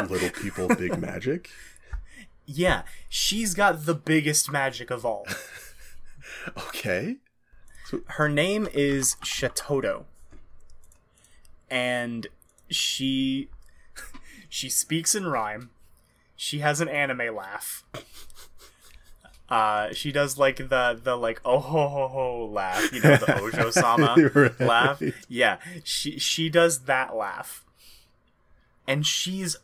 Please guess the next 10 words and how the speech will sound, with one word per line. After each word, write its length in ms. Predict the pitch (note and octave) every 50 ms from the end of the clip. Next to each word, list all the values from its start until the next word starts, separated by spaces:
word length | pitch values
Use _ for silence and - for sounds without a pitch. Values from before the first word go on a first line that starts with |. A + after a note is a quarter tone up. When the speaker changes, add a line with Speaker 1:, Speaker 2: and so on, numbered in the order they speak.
| _ _
Speaker 2:
obscenely 1160 | F3 F3 E3+ E3+ - - - - - - - - C#4+ A#3+ B3+ C4+ C4+ B3 D4 A3 G3 F#3 F3+
powerful. 680 | - - - F3+ D#3+ D#3+ D#3+ D#3 D#3 D#3 - C3+ A2 - - _ - - - _ _ _ - _ _ _ _ _ _ _ C3+
Um, 520 | C3+ C3+ C3+ C3+ C3+ C3+ C3+ C3+ C3 - _ _
she's, 320 | F3 - - F3 E3+ D#3+ D#3+
like, 180 | F3+ E3+ D#3
the 100 | D3 E3
progenitor 960 | D#3+ - - - F3 E3 C#3+ - - - C#3+ D#3 D3 D3 D3+ C#3+ C#3 C#3+ C#3+ C#3
of 180 | C#3 C3+ C3 -
black 420 | - C3 C3 B2+ C3+ C#3 - -
magic. 640 | D3 C#3+ B2 A2+ A#2+ B2+ - C#3+ C#3+ D3 - -